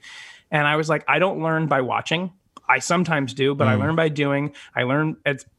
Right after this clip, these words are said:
Speaker 1: and so it just kept week after week after week. I was like, "I'm doing my work." And every time I'd get up, uh,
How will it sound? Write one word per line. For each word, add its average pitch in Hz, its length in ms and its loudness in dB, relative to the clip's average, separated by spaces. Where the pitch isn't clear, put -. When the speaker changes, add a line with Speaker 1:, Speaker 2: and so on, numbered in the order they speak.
Speaker 1:
and 170 100 0
so 170 80 6
it 165 80 -2
just 190 200 -4
kept - 360 -4
week 165 360 0
after 135 200 -2
week 139 240 0
after 135 200 -2
week. 139 160 0
I 131 40 -6
was 127 120 -4
like, 135 160 -2
"I'm 131 140 -4
doing 202 220 0
my 190 140 0
work." 139 400 -2
And 135 120 0
every 156 160 0
time 160 200 2
I'd 147 140 -2
get 135 160 2
up, 139 320 0
uh, 131 280 2